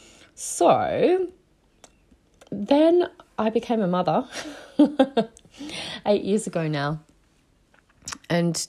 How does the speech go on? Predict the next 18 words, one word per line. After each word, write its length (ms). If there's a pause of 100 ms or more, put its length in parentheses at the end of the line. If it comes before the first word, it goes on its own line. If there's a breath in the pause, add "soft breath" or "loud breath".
that 200
has 420 (1000 loud breath)
greatly 560
influenced 920 (560)
my 280
direction, 480
and 120
anyone 320
that's 160
been 180
following 440
me 160
for 160
a 60
while 260
will 80
know 420
that's 540